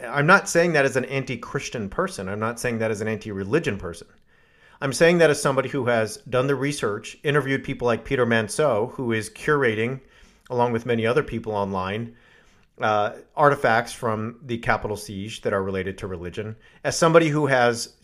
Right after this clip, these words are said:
tried to view Christian nationalism as a lens for understanding support for Trump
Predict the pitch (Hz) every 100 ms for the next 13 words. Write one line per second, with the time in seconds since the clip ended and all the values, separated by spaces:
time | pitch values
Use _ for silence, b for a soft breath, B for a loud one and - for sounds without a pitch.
0 | - - - 165 170 160 147 110 127 165
1 | 160 127 113 - 151 139 135 117 139 175
2 | 135 104 98 98 143 - _ _ _ _
3 | - - - - 135 135 135 127 107 139
4 | 135 117 131 117 113 135 120 117 113 -
5 | 123 123 - 101 - 101 117